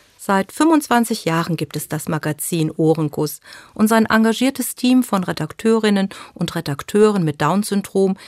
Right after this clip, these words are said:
die zu unterschiedlichen Themen schreiben. Ohrenkuss-Autorin Annalisa Blettenberg sagt dazu: "Ich will, dass alle wissen, Menschen mit Down-Syndrom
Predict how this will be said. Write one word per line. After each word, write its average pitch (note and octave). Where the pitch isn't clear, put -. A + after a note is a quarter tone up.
die G#3
zu -
unterschiedlichen B3+
Themen F3
schreiben. C#3+
Ohrenkuss-Autorin G3
Annalisa E3+
Blettenberg G#3
sagt G3+
dazu: G3+
"Ich -
will, F#3
dass D3+
alle G3+
wissen, -
Menschen G#3+
mit D#3+
Down-Syndrom E3